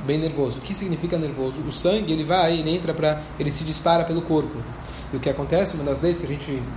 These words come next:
depois, no, no, na continuação do processo, é que você tem que eliminar e tirar o sangue. Então, a halakha estabelece que se o animal passa por um susto muito grande, mesmo que você vai fazer a melichá,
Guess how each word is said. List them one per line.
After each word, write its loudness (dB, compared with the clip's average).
depois, 2
no, -4
no, -4
na -2
continuação 0
do -2
processo, 2
é -6
que -8
você -4
tem 0
que -2
eliminar 2
e 0
tirar 2
o 2
sangue. 2
Então, 2
a 4
halakha 2
estabelece 2
que -8
se -6
o 0
animal 0
passa 0
por -4
um -4
susto -6
muito -2
grande, 2
mesmo 4
que -6
você -2
vai 2
fazer 2
a 0
melichá, 2